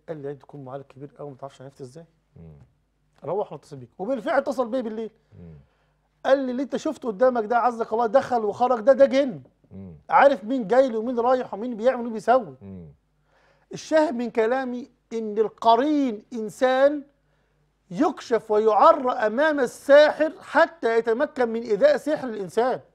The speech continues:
Speaker 2: مم.
Speaker 1: ولكن لو إتيان السحر هو علاج الإنسان،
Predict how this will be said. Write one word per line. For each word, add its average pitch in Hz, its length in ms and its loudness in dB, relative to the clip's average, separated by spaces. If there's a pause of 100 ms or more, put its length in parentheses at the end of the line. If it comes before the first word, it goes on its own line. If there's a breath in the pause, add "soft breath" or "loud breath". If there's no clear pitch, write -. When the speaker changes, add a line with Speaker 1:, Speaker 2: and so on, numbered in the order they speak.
(160)
Speaker 2:
مم. 196 220 -18 (440 soft breath)
Speaker 1:
ولكن 262 460 4
لو 233 200 0
إتيان 302 380 -4
السحر 240 520 -2
هو 254 260 2
علاج 247 380 2
الإنسان، 269 640 -2